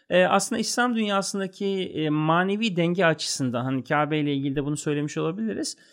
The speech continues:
Hani Mekke, Medine, Suudilerde, eski rakiplerde kalırken üçüncü mescit İsrail eliyle Ürdün'e verilmiş oldu. Yani Ürdün Krallığı aslında güçsüz. Yani herhangi bir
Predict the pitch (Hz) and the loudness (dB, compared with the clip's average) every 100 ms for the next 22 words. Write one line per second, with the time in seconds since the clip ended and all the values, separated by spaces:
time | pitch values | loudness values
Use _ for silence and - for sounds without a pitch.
0 | _ - 185 185 175 185 196 196 214 208 | _ -2 0 2 0 0 0 2 0 2
1 | 202 202 196 190 - 196 185 190 185 170 | 0 0 0 0 -2 0 0 4 4 4
2 | 151 147 - 180 175 175 - 165 160 165 | 2 -2 2 2 2 -2 2 2 2 0
3 | 143 131 139 240 214 233 220 226 185 - | 0 -2 -4 -6 -4 -4 0 2 2 0
4 | - - - - 233 208 160 160 202 285 | -8 -4 -4 4 4 4 4 2 4 6
5 | 226 185 151 131 117 110 - 110 98 120 | 6 4 4 2 2 0 -2 -4 -4 -10
6 | _ _ _ 185 196 240 240 220 202 202 | _ _ _ 4 4 4 0 4 4 4
7 | 220 196 214 202 196 175 175 190 - 165 | 2 0 -4 -6 -8 -6 -4 -4 -2 -2
8 | 156 - 170 170 165 175 190 180 175 180 | -4 -8 0 2 4 4 2 0 0 -2